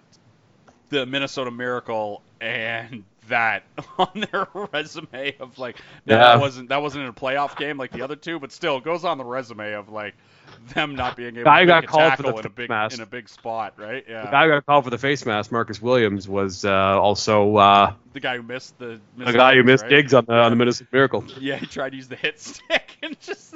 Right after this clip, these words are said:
Speaker 1: like, like, oh, man.
Speaker 2: Yeah, if you just tackle him in bounds, the game was over. <laughs> Like,
Speaker 1: <laughs> Yeah, and he went for the
Speaker 2: holy
Speaker 1: big,
Speaker 2: shit.
Speaker 1: like, he went, he tried to get on, like, the, the opening credits of Madden in two thousand and one, right?
Speaker 2: <laughs>
Speaker 1: Like,
Speaker 2: All
Speaker 1: with his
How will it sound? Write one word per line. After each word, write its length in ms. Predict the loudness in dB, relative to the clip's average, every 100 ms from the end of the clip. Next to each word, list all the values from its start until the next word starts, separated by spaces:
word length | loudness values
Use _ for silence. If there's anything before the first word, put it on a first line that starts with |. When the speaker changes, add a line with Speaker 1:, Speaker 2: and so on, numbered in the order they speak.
| -12
Speaker 1:
like, 220 | -12 -12
like, 160 | -12 -14 _ -20 -20 _ -10
oh, 480 | -6 -4 -4 -8 -12
man. 240 | -14 -14 -16 -6
Speaker 2:
Yeah, 140 | 0 2
if 140 | 2
you 60 | -2
just 180 | -6 2
tackle 260 | 2 6
him 80 | 4
in 120 | 4
bounds, 300 | 2 2 0
the 60 | -2
game 160 | -2 0
was 120 | 2
over. 380 | 0 2 0 -2
<laughs> 20 |
Like, 140 | -2 0
Speaker 1:
<laughs> 220 | 0 0
Yeah, 200 | -2 -4
and 160 | -8 -12
he 120 | -6
went 220 | -4 0
for 80 | 0
the 60 | 0
Speaker 2:
holy 140 | -2
Speaker 1:
big, 100 | -2
Speaker 2:
shit. 100 | -4
Speaker 1:
like, 160 | -6 -8 -10 -8
he 100 | -4
went, 200 | -2 -2
he 160 | -4 -6
tried 240 | -4 -4
to 60 | -6
get 140 | -6
on, 200 | -6 -6
like, 260 | -6 -8 -8
the, 160 | -10 -8
the 140 | -8
opening 300 | -8 -8 -12
credits 380 | -8 -8 -8 -12
of 120 | -12
Madden 360 | -6 -6 -6 -12
in 100 | -18
two 140 | -18
thousand 680 | -12 -10 -10 -14 -20 -20 -18
and 180 | -20 -16
one, 300 | -12 -10 -10 -14
right? 220 | -12 -10 -6 -6
Speaker 2:
<laughs> 0 |
Speaker 1:
Like, 540 | -8 -6 -8 -2 -2 0
Speaker 2:
All 160 | -4
Speaker 1:
with 120 | -4
his 60 | -6